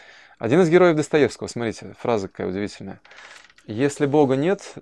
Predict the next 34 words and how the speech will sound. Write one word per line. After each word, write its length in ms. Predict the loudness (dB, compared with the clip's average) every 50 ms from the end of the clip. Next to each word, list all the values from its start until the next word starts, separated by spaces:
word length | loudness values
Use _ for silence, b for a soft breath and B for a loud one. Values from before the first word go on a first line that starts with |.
| -14
то 80 | -10 -8
какой 300 | -8 -6 -4 -2 0 0
я 100 | 0 -2
офицер?" 500 | -2 -6 -12 -16 -12 -12 -12 -12 -12 _ _ _ _ _ _ _ _ b b b b b b b b
То 80 | -4 -4
есть 180 | -4 -2 -4 0
люди 280 | 2 2 4 6 6
раньше 400 | 6 6 4 4 0 -2 -4 -4
вот 100 | -2 -2 -4
эту 180 | -4 -4 -4
нравственную 520 | -4 0 2 2 2 2 -2 -4 -6 -6 -4
культуру, 460 | -4 -6 -6 -4 -4 -2 -2 -2 -2
честь 340 | 0 0 0 0 2 0 -4
офицерскую 600 | -4 -4 -6 -2 0 0 0 0 -4 -6 -6 -6
понимали 480 | -6 -8 -8 -6 -4 -4 -2 -2 -2 -2
как 320 | 0 0 -2 -2 -2 b b b b b b -6
"я 160 | -2 0 0 0
перед 260 | 0 0 0 0 4
Богом 420 | 4 4 6 6 4 0 -4 -6 -12 _ _ _ _ _ _
должен 340 | -8 -4 -2 -2 -2 -2 -4
быть 160 | -4 -4 -4 0
матерью, 540 | 2 2 2 2 0 -4 -4 -4 -4 -6 -8 _ _ b b b b b b b b b b b b b b b b b _
я 220 | 4 6 8 8
перед 260 | 8 6 4 2 2 2
Богом 360 | 4 4 4 4 4 4 6
должен 240 | 6 6 6 4 2
быть 140 | -2 -2 -4 -6
отцом, 500 | -6 -4 0 0 0 2 0 -2 -8 -12 _ _ _ _ _ b b b b b b b
я 200 | -2 2 2 2
перед 260 | 2 2 2 2 2 2
Богом 360 | 4 4 4 4 2 2 4
должен 300 | 4 4 4 2 0 -2
быть 160 | -2 -2 -2
руководителем, 840 | -2 -2 0 0 0 2 0 0 -4 -4 -6 -8 -8 -8 -8 -10